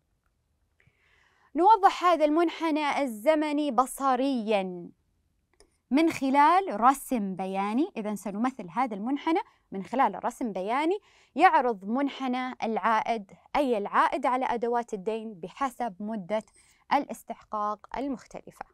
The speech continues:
نعرف هنا منحنى العائد. ما هو منحنى العائد؟ عبارة عن رسم بياني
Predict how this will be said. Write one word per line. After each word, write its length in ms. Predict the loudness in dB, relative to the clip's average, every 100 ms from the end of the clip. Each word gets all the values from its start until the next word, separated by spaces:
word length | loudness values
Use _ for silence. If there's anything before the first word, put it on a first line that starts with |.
| _ _ _ _ _ _ _ _ _ _ _ -2
نعرف 460 | 4 4 2 -2
هنا 240 | 0 2 4
منحنى 400 | 2 2 -2 -2
العائد. 460 | -2 -2 -4 -16 _
ما 120 | 0
هو 320 | 2 2 2 0
منحنى 420 | -4 -6 -8 -8
العائد؟ 400 | -2 0 0 -4 -6
عبارة 480 | -6 0 2 0
عن 340 | -4 -6 -2 -2 -2 _ _ _ -4 2
رسم 360 | 2 2 0 0 -6 _ _ _ _
بياني 680 | 0 0 2 0 0 -4 -6